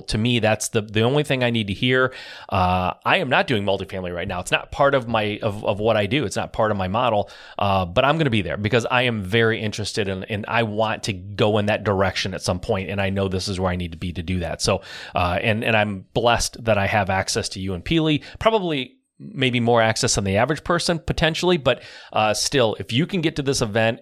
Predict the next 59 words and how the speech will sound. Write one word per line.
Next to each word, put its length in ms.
and 320
benefit 560
from, 320
from 400
not 340
just 280
Jason 260
and 100
Peely, 280
but 240
the 200
other 200
people 280
they're 120
gonna 100
have 160
speaking, 440
because 260
these 160
are 60
folks 320
you 200
know 360
that 120
you've 220
used 380
or 80
whatever, 280
like, 200
you, 120
they're 220
in 160
your 140
network. 420
So 100
we 120
know 320
that 200
they're 160
legit. 420
If 80
you 60
guys 340
go 180
to 60
the 160
event, 420
I, 120
I 60
don't 160
care 140
if 80
you're 120
in 160
multifamily 480
or 80
not, 320
it's 140
free. 440